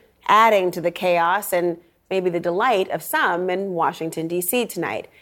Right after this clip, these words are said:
If you look down Pennsylvania Avenue from the White House to Congress,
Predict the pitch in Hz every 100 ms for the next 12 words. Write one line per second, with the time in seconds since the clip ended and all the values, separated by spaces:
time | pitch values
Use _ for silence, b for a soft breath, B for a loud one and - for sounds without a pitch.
0 | b 208 214 269 349 - 269 247 220 202
1 | 233 208 190 185 170 180 208 208 170 156
2 | 156 180 170 170 170 202 226 226 214 220
3 | 220 - - 190 190 185 - 185 175 170
4 | 294 -